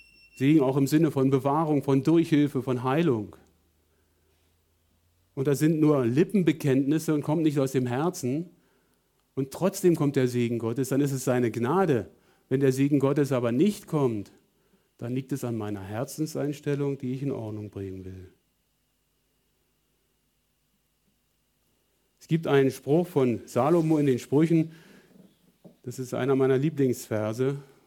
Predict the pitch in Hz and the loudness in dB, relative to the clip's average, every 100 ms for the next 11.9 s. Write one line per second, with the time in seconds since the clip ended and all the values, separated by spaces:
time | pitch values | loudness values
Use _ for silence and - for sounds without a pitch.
0 | - 131 - 123 117 127 127 131 127 123 | -16 -14 -6 -4 -2 -2 -2 -4 -4 -6
1 | - 143 143 139 139 131 131 127 131 127 | -2 -2 0 0 0 0 0 0 0 -2
2 | 139 117 117 117 120 135 - 135 143 143 | -2 -2 -4 -4 -2 -2 -2 0 0 0
3 | 131 147 143 127 127 127 - _ _ _ | 2 2 2 0 -2 -4 -6 _ _ _
4 | - _ _ _ _ _ 131 - 147 139 | -20 _ _ _ _ _ -10 -2 0 2
5 | 139 127 131 120 160 160 131 117 113 104 | 2 2 2 2 2 2 2 2 0 -4
6 | 104 - 113 - 110 107 104 101 - - | -6 -8 -10 -6 -6 -4 -6 -10 -20 -6
7 | 113 117 123 110 139 151 165 - 117 135 | -4 -2 0 0 2 2 2 -2 -2 -2
8 | 127 110 - 110 110 107 120 123 117 110 | -2 -6 -6 -6 -4 -2 0 0 -2 -4
9 | 147 156 127 110 117 107 - - - - | -2 0 -2 -4 -6 -8 -10 -20 -20 -6
10 | 127 131 - 120 113 110 110 110 107 - | -4 -4 -2 -2 -2 -4 -4 -4 -6 -6
11 | 113 104 98 - 131 135 113 113 139 | -6 -6 -8 -4 -2 -2 -6 -6 -8